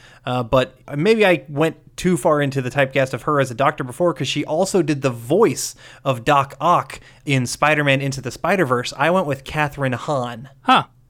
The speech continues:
Speaker 2: Okay.
Speaker 1: She's really, really funny. She's also, you know,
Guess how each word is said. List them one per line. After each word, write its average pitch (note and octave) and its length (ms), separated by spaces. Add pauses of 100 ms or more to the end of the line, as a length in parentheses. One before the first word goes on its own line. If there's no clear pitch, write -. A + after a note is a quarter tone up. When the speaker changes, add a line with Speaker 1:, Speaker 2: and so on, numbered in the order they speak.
(180)
Speaker 2:
Okay. F#3+ 260 (360)
Speaker 1:
She's D#3 340 (320)
really, F#3+ 540
really F3 260
funny. C#3 540 (240)
She's B2+ 180
also, D#3 540
you C3+ 100
know, B2+ 300